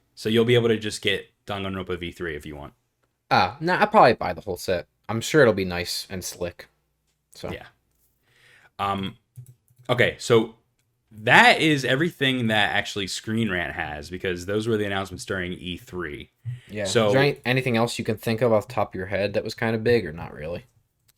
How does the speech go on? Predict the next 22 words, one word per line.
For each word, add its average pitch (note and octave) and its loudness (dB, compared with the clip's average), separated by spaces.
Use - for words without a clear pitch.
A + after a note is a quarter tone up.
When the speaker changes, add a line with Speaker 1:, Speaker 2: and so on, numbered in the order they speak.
Speaker 1:
Well, G#2 4
Speaker 2:
I B2+ 4
would, D3+ 6
I C#3+ 2
would D3 0
just F3 0
think G3 4
Speaker 1:
so C3+ 6
Speaker 2:
maybe C3 8
the A2 6
Kojima A2+ 0
thing. B2 0
Speaker 1:
Kojima - -6
Speaker 2:
The, F#2+ 0
Speaker 1:
thing? D#2 -10
What, G2 -4
the, F2 -4
uh, E2 -4
Speaker 2:
the A2+ 2
Speaker 1:
Death - 4
Speaker 2:
one F2+ 0
Speaker 1:
Stranding? A2 -2